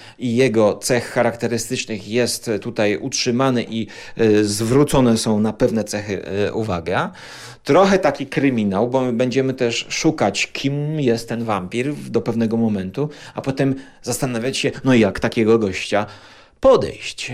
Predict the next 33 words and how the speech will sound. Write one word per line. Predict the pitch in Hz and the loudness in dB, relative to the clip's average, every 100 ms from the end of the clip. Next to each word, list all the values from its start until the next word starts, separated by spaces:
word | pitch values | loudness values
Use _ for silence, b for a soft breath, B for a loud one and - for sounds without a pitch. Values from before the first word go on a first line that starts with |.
| 87 | -8
E, | 113 110 107 | -6 -4 -2
więc | 110 175 190 185 - - 127 | 0 2 2 -2 -4 -4 -4
siedem | 123 - 196 170 | -2 0 2 2
na | 143 | 0
dziesięć | 127 151 156 143 | 0 -2 -2 -6
to | - | -4
jest | 110 98 | -2 0
moja | 123 127 | 0 2
ocena. | 123 123 135 131 139 - B B B _ - | 0 2 0 0 -2 -8 B B B _ -10
Myślę, | 131 131 131 156 151 131 | -4 0 2 2 2 4
że | 131 | 4
trochę | 131 135 147 147 | 2 2 2 2
ponarzekałem, | 151 143 135 151 147 135 151 165 | 2 0 0 -2 2 6 6 6
ale | 156 143 | 4 4
bardziej | 127 123 131 143 156 | 4 2 2 2 -2
chwaliłem | 160 160 170 180 202 202 B B B | 2 2 4 2 2 -6 B B B
i | - 170 | -8 2
jako, | 170 165 170 | 4 4 2
że | 160 | 0
też | 156 156 - | 0 -2 -2
podczas | - 160 - 156 131 127 | -4 -2 2 0 0 -6
czytania, | - 135 - 175 202 135 120 113 92 | -6 -2 0 2 4 4 4 2 2
e, | 107 110 | 2 2
nie | 110 127 127 | 2 2 2
robiłem | 123 120 165 165 | 2 2 2 2
sobie | - 123 117 | 0 0 2
notatek, | 110 101 196 214 123 156 - B B B B 143 | 2 2 4 2 2 0 -2 B B B B -4
to | - 196 196 196 - - 143 160 175 | 4 6 6 6 2 -6 -10 -4 0
moja | 180 180 190 196 190 185 180 | 2 4 4 4 4 4 2
taka | 180 180 180 185 170 165 | 2 -2 0 2 4 4
ogólna, | 160 156 220 269 196 156 139 131 | 2 0 -2 0 2 2 2 0
ogólne | - 139 143 233 170 | 0 0 2 2 2
wspomnienie, | 139 - 147 147 131 131 156 | 0 -4 -4 -2 0 0 -2